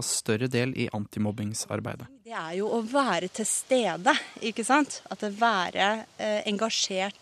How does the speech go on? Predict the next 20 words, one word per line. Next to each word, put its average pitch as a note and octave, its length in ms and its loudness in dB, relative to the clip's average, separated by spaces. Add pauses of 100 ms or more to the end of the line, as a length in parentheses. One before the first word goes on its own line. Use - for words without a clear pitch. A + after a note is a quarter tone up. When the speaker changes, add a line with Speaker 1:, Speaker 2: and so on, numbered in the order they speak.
Speaker 2:
der F#3+ 180 0
barna F#3 380 -6
leker. A#3+ 480 -2 (320)
Ikke - 160 -6
nødvendigvis F#3+ 560 4
å F#3 80 2
henge F3 400 -2
over D#3 380 -2
de. A3+ 120 8 (640)
Eh, F3+ 380 4
hva D#3+ 220 2
leker E3+ 340 0
dere E3 180 -2
med? A3 240 6 (180)
Men G#3 160 0
at F#3+ 120 -4
du A#3+ 80 -2
er G3 240 2
i A3+ 80 -2
bakgrunn. D4 480 2